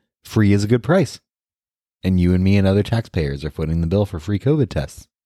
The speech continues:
During a recent Strapmore workshop session, I heard partner Jim Cameron state, "Outsourcing is the gateway drug to automation." Every eighteen or so months, computer processing speeds double,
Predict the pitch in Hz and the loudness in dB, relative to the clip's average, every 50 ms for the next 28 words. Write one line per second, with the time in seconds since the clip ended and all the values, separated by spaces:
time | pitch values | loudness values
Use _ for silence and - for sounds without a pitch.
0 | _ _ _ _ _ _ _ _ _ _ _ _ _ _ _ _ _ _ _ _ | _ _ _ _ _ _ _ _ _ _ _ _ _ _ _ _ _ _ _ _
1 | - 143 170 202 196 175 120 107 104 - 131 131 87 - - 117 95 90 113 120 | 0 2 2 2 2 2 2 2 2 2 0 -2 -2 -2 -2 -2 0 0 0 2
2 | 107 95 78 76 82 - - - - - 80 85 - _ - - - 76 80 - | 2 2 2 0 -2 -2 -6 -8 -8 -6 -6 -8 -10 _ -8 -6 -4 -4 -4 -4
3 | - 104 113 139 175 - - 110 104 101 98 87 80 - 95 82 73 82 85 82 | -4 -4 -4 -4 -6 -4 -2 -2 0 2 0 0 0 -2 -2 -2 0 -2 -2 -2
4 | 76 90 87 82 78 - 87 78 71 80 90 95 - - 113 107 104 - _ _ | -2 -2 -4 -4 -4 -4 -4 -4 -2 -4 -4 -6 -4 -2 -2 -2 -2 -6 _ _
5 | _ _ _ 113 143 170 - - - 196 180 - 185 175 151 123 - 117 90 104 | _ _ _ -2 -2 -2 -2 -2 -2 -2 -2 0 2 2 2 2 0 0 2 2
6 | 113 107 104 120 117 113 92 98 104 113 120 123 107 107 71 82 92 110 123 110 | 0 2 2 2 2 2 2 2 2 2 2 2 0 0 2 2 2 2 2 2
7 | 85 76 - - - - - _ _ _ _ _ _ _ _ _ _ _ _ _ | 0 0 -2 -4 -10 -14 -18 _ _ _ _ _ _ _ _ _ _ _ _ _
8 | _ _ _ _ _ _ _ _ _ _ _ _ _ _ 135 156 196 175 123 107 | _ _ _ _ _ _ _ _ _ _ _ _ _ _ -2 2 2 2 2 2
9 | - - 95 85 80 82 - - 80 78 85 107 160 - - - - - 82 80 | 2 0 -2 -2 -2 -4 -2 -2 -2 0 0 -2 -2 -2 -6 -8 -6 -6 -6 -4
10 | 71 76 73 69 67 - - 76 73 78 - 85 82 - 92 85 76 - - 80 | -4 -6 -6 -6 -6 -6 -6 -6 -6 -4 -4 -6 -4 -4 -6 -6 -6 -8 -6 -6
11 | 76 71 - - - 95 113 151 190 196 _ | -6 -6 -6 -4 -2 0 0 0 -2 -2 _